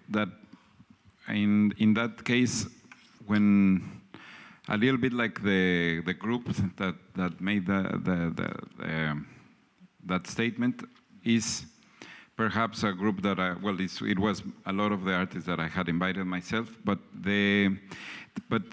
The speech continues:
in a way it all started before, uh, because I think that one of the interest of this edition of Aichi Triennale was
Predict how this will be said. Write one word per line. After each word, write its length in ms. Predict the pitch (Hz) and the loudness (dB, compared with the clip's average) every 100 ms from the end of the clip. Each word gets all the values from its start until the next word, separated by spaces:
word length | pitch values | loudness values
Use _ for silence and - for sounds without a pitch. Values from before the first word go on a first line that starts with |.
| - | -6
in 160 | - 120 | 2 4
a 80 | 123 | 4
way 240 | 135 165 | 4 2
it 260 | 170 147 143 | 2 2 2
all 160 | 151 | 2
started 640 | 151 - 143 135 - 139 135 139 - _ _ _ 104 | 0 0 0 0 0 0 0 -8 -20 _ _ _ -2
before, 680 | 104 - 120 113 123 135 113 - - - _ _ _ _ _ _ _ - | 0 2 4 6 4 2 -2 -14 -20 -20 _ _ _ _ _ _ _ -2
uh, 340 | 101 95 95 87 | 2 2 2 2
because 540 | 107 - 110 104 - - | 0 2 2 2 -2 -4
I 120 | - 113 | -2 0
think 220 | 147 165 | 2 2
that 140 | 143 120 | 0 0
one 220 | 143 156 | 2 2
of 140 | 143 | 0
the 280 | 127 113 101 90 - _ _ _ _ _ _ _ _ - - _ _ _ - | 2 4 4 0 -10 _ _ _ _ _ _ _ _ -20 -20 _ _ _ 0
interest 800 | 113 147 - 104 87 85 95 98 | 2 2 2 0 2 0 -2 -4
of 140 | 87 | 0
this 200 | 110 110 | 0 2
edition 460 | 117 104 113 113 98 | 2 2 2 2 0
of 100 | 90 | 0
Aichi 380 | 87 90 95 101 | -2 -2 -2 -4
Triennale 680 | - 90 87 95 101 101 95 | -4 -2 0 0 0 -2 -2
was 640 | 95 95 101 95 - | 0 0 0 -4 -10